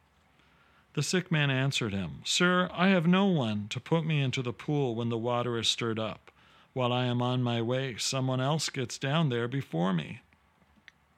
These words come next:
Jesus said to him, 'Rise, take up your mat and walk.' Immediately the man became well, took up his mat, and walked.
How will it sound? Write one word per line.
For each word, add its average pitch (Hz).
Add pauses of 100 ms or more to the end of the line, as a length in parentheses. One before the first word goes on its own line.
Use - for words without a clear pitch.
(800)
Jesus 160
said 139
to 104
him, 98
'Rise, 127 (120)
take 160
up 175
your 190
mat 113 (160)
and 127
walk.' 113 (1000)
Immediately 147
the 123
man 123
became 123
well, 131 (100)
took -
up 147
his 165
mat, 107
and 139
walked. -